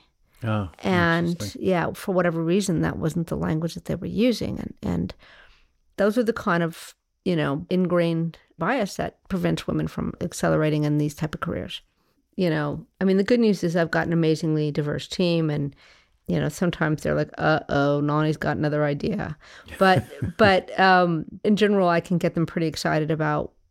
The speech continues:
Speaker 2: you know, the hard work it takes to make these kind of breakthroughs, right? Really hard work. And my team works so hard. I can't stand it when I get up in the morning and I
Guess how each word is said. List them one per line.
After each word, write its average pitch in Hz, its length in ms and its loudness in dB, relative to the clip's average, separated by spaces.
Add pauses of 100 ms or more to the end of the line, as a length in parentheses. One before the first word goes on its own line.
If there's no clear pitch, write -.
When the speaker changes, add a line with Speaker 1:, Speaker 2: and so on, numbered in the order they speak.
(480)
Speaker 2:
you 233 120 2
know, 180 80 0
the 185 80 0
hard 214 280 2
work 190 200 4
it 185 80 -2
takes - 320 -2
to - 160 -4
make 151 200 2
these 156 140 -2
kind 151 220 -2
of 147 80 -6
breakthroughs, - 540 -6
right? - 280 -4 (640)
Really 175 400 2
hard 156 240 0
work. 160 240 -2
And 170 80 0
my 170 80 2
team - 240 -2
works 160 240 -2
so 156 260 2
hard. 156 300 0
I 196 120 -6
can't - 300 -6
stand 160 360 0
it - 80 -2
when 151 120 0
I 151 200 -2 (380)
get 170 120 4
up 165 140 0
in 165 80 2
the 160 40 2
morning 156 360 2
and 151 80 -2
I 156 180 0